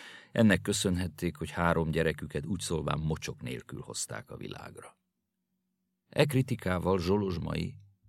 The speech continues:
pályája csúcsára lépett. Föllelkesedve, csaknem lebegve sétált a Rákóczi úton. Azt se bánta, hogy az utca tele van pornográf jelzésekkel. Rendőrökkel, akik a két karjukat kitárják,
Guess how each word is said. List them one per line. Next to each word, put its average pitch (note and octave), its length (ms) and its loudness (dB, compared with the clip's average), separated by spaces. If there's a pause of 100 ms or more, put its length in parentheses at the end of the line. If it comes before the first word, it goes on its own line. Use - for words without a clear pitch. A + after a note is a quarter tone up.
(260)
pályája G#2+ 580 0
csúcsára - 600 -10
lépett. - 440 -16 (1120)
Föllelkesedve, F2+ 800 -2
csaknem D2 420 -8
lebegve C#2+ 420 -2
sétált - 540 -10
a - 40 -6
Rákóczi - 540 -8
úton. - 420 -8
Azt C#3 200 2
se - 160 0
bánta, G2 380 0
hogy - 160 -6
az D#2 100 -4
utca G#2+ 320 -4
tele G2 280 -2
van D2 300 -6
pornográf D2 760 -2
jelzésekkel. - 960 -12 (840)
Rendőrökkel, - 1300 -6 (320)
akik - 320 -12
a C2+ 120 -14
két F#2 400 -2
karjukat - 720 -10
kitárják, - 960 -6